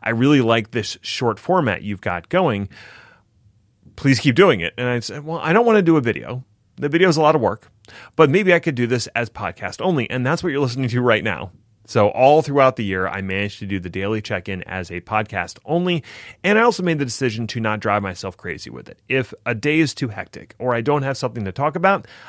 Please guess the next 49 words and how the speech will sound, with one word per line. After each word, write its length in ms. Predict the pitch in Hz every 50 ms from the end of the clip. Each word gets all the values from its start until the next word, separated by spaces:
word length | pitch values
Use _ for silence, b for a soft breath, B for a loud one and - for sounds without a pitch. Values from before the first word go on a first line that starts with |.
| B B
I 140 | - - -
just 180 | - - - -
don't 200 | - 180 175 -
record 340 | 156 147 - - 175 175 165
a 40 | 151
Daily 280 | 127 156 160 156 160
Check-In 380 | 139 - - 170 170 - 147 120
that 180 | 110 98 92 -
day, 160 | - 85 82 -
and 120 | - 127
that's 280 | 139 151 151 - - - _ _
fine. 400 | - 139 147 143 92 65 - - B B B B B B B B _
The 100 | - 147
audience 340 | 175 208 226 226 208 - -
is 100 | 160 -
still 240 | - 190 185 165 - - - -
fairly 280 | - 160 156 156 151 147
small, 460 | - - - 139 135 147 175 196 202 226
so 180 | - - 165 151
hey, 320 | 120 - 156 170 190 185 - - - _ _
out 220 | - 143 147 139 -
there, 160 | 160 170 165
thank 320 | - - 151 151 143 -
you 80 | 143 117
so 160 | - - 113
much 180 | 107 107 104 -
for 160 | - - 90
listening. 420 | 95 92 - - 110 101 101 104 -
I 100 | - 113
know 200 | 117 113 123 131
there's 180 | 131 139 127 117
not 180 | 139 135 127 127
a 40 |
ton 260 | 120 - - - 135 127
of 100 | 107 104
you, 160 | 104 107 110
but 200 | 101 131 127 -
the 80 | 135
ones 480 | 120 110 120 143 156 160 165 160 - - - _
who 180 | - 190 180
are 160 | - 135 160
listening, 520 | 156 143 156 135 - 165 160 160 160 151 B B B B B B B B
you 160 | - 139 156
are 80 | 170 160
people 300 | - - 151 - 131 127
I 120 | 120 120
know 200 | 117 117 117 117
and 120 | 117 113 110
respect, 600 | 104 - - - - 92 95 - - - -